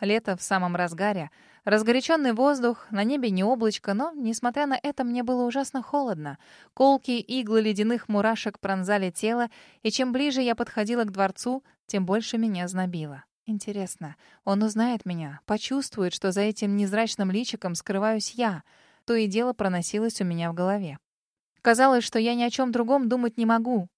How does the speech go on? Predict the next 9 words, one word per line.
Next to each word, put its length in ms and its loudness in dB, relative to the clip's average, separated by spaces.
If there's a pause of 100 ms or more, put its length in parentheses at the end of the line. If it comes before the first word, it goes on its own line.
(140)
Перед 220 -4
глазами 440 2
то 180 2
и 80 4
дело 260 2
всплывал 480 0
сокрушённый 720 -2
образ 400 0
Артура, 540 -2